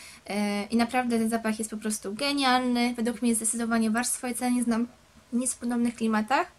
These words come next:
I po prostu ma fenomenalną <laughs> trwałość, jest po prostu genialny.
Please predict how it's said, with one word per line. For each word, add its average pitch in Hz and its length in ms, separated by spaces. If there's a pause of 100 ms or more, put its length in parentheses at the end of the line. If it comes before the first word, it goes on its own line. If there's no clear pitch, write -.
(1300)
I 233 60
po 233 100
prostu 254 280
ma 233 160
fenomenalną 262 840 (100)
<laughs> - 80
trwałość, 247 600
jest 254 160 (680)
po 247 60
prostu 269 380
genialny. 240 1160